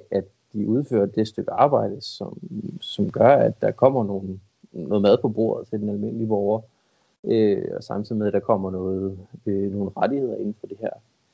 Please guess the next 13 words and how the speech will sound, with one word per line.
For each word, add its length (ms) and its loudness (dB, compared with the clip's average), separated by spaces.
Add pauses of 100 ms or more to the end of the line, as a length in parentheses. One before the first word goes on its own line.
(480)
Øh, 340 0 (1040)
jeg 160 -4
vil 80 4
også 180 4
sige, 240 4
vi, 100 4
vi 140 0
så 240 6
det 80 4
jo 160 6
også 200 0
lidt 160 2
i, 80 0